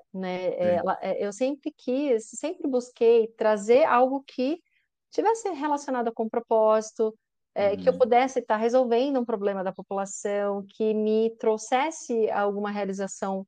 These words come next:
Speaker 1: é, pessoal, que tivesse alinhado, né, com, com, com os meus valores.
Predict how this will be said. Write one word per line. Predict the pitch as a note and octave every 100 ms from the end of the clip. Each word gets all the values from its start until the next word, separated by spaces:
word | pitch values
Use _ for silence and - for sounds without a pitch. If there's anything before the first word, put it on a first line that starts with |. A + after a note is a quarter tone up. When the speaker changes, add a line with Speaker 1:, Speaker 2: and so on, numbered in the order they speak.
| _ _ _ _ -
Speaker 1:
é, | F#3+ F#3
pessoal, | F3+ G3 F#3+ - F3+ F#3+ G#3 G3+
que | -
tivesse | G#3 G#3+ C4 C4+ A#3+ - - _ _ _ _ _ _ _ -
alinhado, | D2+ A3+ D4 C4+ F3+ F3+ F#3
né, | G3+ B3
com, | G#3+ G3 G3 -
com, | G3+ G3+ G3 G3 G3 _ _ _
com | -
os | G3+ G3+
meus | G#3+ A3
valores. | B3 C4+ G3 F#3 F3+ -